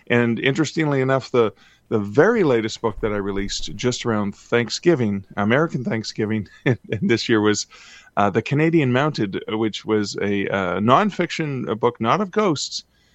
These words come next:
It was a trivia guide to, um, planes, trains, and automobiles. And, uh, that's because that's the book, the name of the book that John Candy's reading at the airport, um, a Canadian actor.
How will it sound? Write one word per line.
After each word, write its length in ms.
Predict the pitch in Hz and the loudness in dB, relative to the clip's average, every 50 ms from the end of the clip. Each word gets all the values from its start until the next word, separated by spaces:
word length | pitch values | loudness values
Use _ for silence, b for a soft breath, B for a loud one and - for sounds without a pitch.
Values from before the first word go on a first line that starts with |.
| _ _ - | _ _ -8
It 60 | - | -8
was 120 | 120 113 113 | -6 -4 -4
a 60 | 113 | -4
trivia 580 | - - - - 151 131 131 113 101 95 90 90 | -4 -4 -4 -2 -2 0 0 0 0 0 0 -2
guide 400 | - - 92 90 90 90 82 - | -4 -4 -2 -2 -2 -6 -8 -10
to, 380 | - - 95 92 92 87 90 87 | -10 -8 -6 -6 -4 -4 -6 -6
um, 240 | 87 87 87 101 - _ _ _ _ _ - - - _ - | -6 -8 -10 -12 -14 _ _ _ _ _ -14 -14 -14 _ -2
planes, 260 | - 120 123 123 113 | 2 2 4 4 2
trains, 320 | - - 123 117 113 107 | 0 -2 -2 0 0 -2
and 100 | 104 107 | -2 -2
automobiles. 760 | 98 98 101 98 98 92 90 87 76 - - - - - - - - | -2 0 0 -2 -2 -2 -2 -4 -6 -6 -6 -8 -8 -8 -8 -10 -8
And, 360 | - 90 87 87 87 90 85 | -8 -8 -6 -6 -8 -8 -8
uh, 200 | 76 82 82 - 98 | -6 -6 -6 -2 0
that's 260 | 107 107 110 - - | 2 2 2 0 -2
because 380 | - - 107 - 107 104 95 - | -6 -6 -6 -2 -2 -4 -2 0
that's 300 | 104 101 95 - - - | 0 0 0 -2 -6 -8
the 100 | - 98 | -6 -4
book, 220 | 87 104 98 _ - | -2 -2 -4 _ -4
the 60 | 110 | -2
name 200 | 101 104 101 101 | 0 0 0 0
of 80 | 98 90 | -2 -4
the 60 | 113 | -4
book 240 | - 104 98 - - | -4 -4 -4 -4 -4
that 180 | 104 95 92 - - _ _ _ _ _ _ _ _ _ - | -4 -4 -4 -4 -10 _ _ _ _ _ _ _ _ _ -4
John 260 | - 117 98 95 92 | 0 2 2 2 0
Candy's 580 | - - 110 101 95 92 90 87 87 - - - | -4 -4 -4 -2 -2 -2 -4 -8 -8 -10 -8 -6
reading 260 | 92 90 - 90 90 | -6 -6 -6 -8 -8
at 140 | 85 - - | -8 -6 -4
the 100 | 98 92 | -4 -2
airport, 500 | 87 87 - - - 92 - - - - | -2 -4 -6 -4 -4 -4 -4 -4 -6 -8
um, 340 | 90 87 85 82 98 92 - _ - | -6 -6 -6 -8 -10 -12 -14 _ -6
a 100 | 92 92 | -6 -6
Canadian 480 | - - 104 101 98 92 82 92 87 | -4 -2 0 0 0 2 0 0 0
actor. 440 | 90 87 87 - - - 92 82 - | 0 0 -2 -2 -2 -2 -2 -2 -4